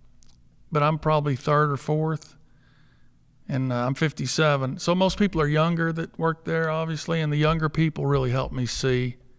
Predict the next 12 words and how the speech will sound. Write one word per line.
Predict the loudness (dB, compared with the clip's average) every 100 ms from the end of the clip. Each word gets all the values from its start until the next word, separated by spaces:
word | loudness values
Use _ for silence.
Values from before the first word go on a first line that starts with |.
| -20 _ -2
And | 2
I |
read | 4 6 4
a | 2
lot, | 0 2 2 2 0 -10 -20 _ -10
and | -8 -8 -10 -18 _ -20 -10
a | -2
lot | 0
of | 0
business | 0 -2 -4 -4
books, | -4 -2 -4 -8
and, | -6 -4 -4